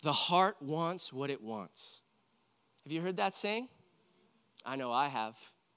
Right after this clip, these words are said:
And I didn't know the origin of it. That's pretty, if I could use this language, that is evil at the core of evil. And yet we're, like, we can't be okay with that, right? <laughs> We have to realize that there is something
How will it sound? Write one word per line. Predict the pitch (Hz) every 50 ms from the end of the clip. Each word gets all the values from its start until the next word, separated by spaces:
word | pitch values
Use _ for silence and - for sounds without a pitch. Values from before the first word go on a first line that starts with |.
| _ _ _ _ _ _ _ _ _ _ _
And | - 127 135
I | 135 139
didn't | 151 156 147 139 131 131
know | 147 143 143
the | 139 131
origin | 104 123 143 151 147 135 113 117 107
of | 101 95 92
it. | 92 85 - - - _ _ _ _ _ _ _ _ _ _ _ _ _ _ _ _ _ _ _ _ _ -
That's | 143 151 170 - - - _ _ _ _ - -
pretty, | - 156 165 160 170 170 165 170 170 175 -
if | 135 -
I | 165 165 170
could | - - 160
use | 151 160 165 156
this | 143 156 - -
language, | 156 160 160 170 170 170 165 - 135
that | 123 151 160 160
is | 156 143 120 - -
evil | - 147 160 170 156 175 165 147
at | 139 139 -
the | 131
core | - - - - - - 156 147 143 139
of | 135 123 123 -
evil. | 127 123 117 104 98 92 85 - _ _ _ _ _ _ _ _ _ - - - _ _ _ _ _ _ _ _ _ _ _ _ _ _ -
And | 151 170
yet | 190 208 196
we're, | 175 190 208 208 - - _ _ _ _ _ _ _ _ _ _ _ _ _ _ -
like, | 170 175 170 - -
we | 175 190
can't | - - 262 233
be | 202 208
okay | 185 - 208 233 226
with | 208 165
that, | 147 123 120
right? | 123 143 156 175 - - - -
<laughs> | - - _ _ _ _ _ _ _ _ _ _ _ _ _ _ _ _ _ -
We | 180 202
have | 208 226 214
to | - 202 190
realize | 214 220 226 220 208 185 175 175 151
that | 156 175 175 160
there | 190 214 214
is | 208 185
something | - - 214 208 202 - 196 185 170 151 -